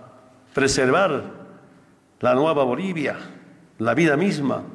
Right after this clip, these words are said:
la democracia, convoco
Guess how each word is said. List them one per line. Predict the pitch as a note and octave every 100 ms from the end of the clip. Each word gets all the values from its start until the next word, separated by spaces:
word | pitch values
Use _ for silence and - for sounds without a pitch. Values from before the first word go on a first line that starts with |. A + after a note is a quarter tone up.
| - - - - - - -
la | C3+ C3+
democracia, | B2 B2 F3+ F#3 F#3 C#3+ E2 - - - - - - _ _ _ _ _ _ _ - - - - - - - - - _ _ _ _ _ -
convoco | C#3+ D3 G3+ G#3 E3 D3+ - -